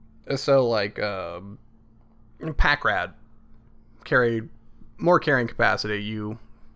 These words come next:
gave yourself a bonus of strength. You can throw a Pack Rat card. You can now carry an additional twenty-five percent or twenty-five pounds weight.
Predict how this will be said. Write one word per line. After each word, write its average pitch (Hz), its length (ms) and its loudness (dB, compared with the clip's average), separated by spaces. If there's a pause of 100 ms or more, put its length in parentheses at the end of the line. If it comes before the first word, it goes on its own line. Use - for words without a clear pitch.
(240)
gave 156 180 4
yourself 147 280 2
a 139 40 -4
bonus 135 280 0
of 127 80 -6
strength. 156 360 0
You 131 80 -2
can 120 120 -4
throw 123 180 0
a - 40 -4
Pack 123 260 2
Rat 117 160 2
card. 113 320 -2
You 107 80 -8
can 117 80 -8
now 107 220 -6
carry 107 520 -4 (160)
an 113 100 -4
additional 110 360 -4
twenty-five 104 440 -4
percent 104 520 -8
or 110 280 -4
twenty-five 117 400 0
pounds 101 280 -6
weight. 98 220 -8